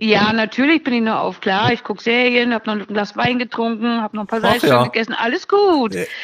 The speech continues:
Speaker 1: Was, wo bist du?
Speaker 2: Ein paar Salzstangen, ja. Ach ja, man gönnt sich ja sonst nichts. Du bist zu Hause, weil ich hab dir ja vorhin geschrieben, da hast du, hast du nämlich nicht drauf geantwortet. Deswegen
Speaker 1: Du
Speaker 2: hab ich
Speaker 1: hast
Speaker 2: gedacht,
Speaker 1: geschrieben
Speaker 2: oh, schläft
Speaker 1: mir?
Speaker 2: sie schon?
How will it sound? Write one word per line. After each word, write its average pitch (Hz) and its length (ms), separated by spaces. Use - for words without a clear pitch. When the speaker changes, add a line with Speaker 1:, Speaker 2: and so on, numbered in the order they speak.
Speaker 1:
Was, 302 180
wo 359 100
bist - 300
du? 339 160
Speaker 2:
Ein 226 60
paar 190 120
Salzstangen, 120 640
ja. 135 200
Ach 131 120
ja, 160 160
man 127 160
gönnt 175 160
sich 214 80
ja 208 80
sonst 233 220
nichts. 143 200
Du 156 180
bist 269 160
zu 160 120
Hause, 208 280
weil 156 120
ich 151 100
hab 202 100
dir 214 60
ja 196 100
vorhin 170 280
geschrieben, 233 420
da 143 80
hast 139 140
du, 143 280
hast 143 160
du 156 60
nämlich 147 220
nicht 147 180
drauf 139 160
geantwortet. 113 600
Deswegen 120 240
Speaker 1:
Du - 60
Speaker 2:
hab 127 40
ich - 60
Speaker 1:
hast - 60
Speaker 2:
gedacht, 127 280
Speaker 1:
geschrieben 131 220
Speaker 2:
oh, - 40
schläft - 400
Speaker 1:
mir? 175 80
Speaker 2:
sie - 60
schon? 185 240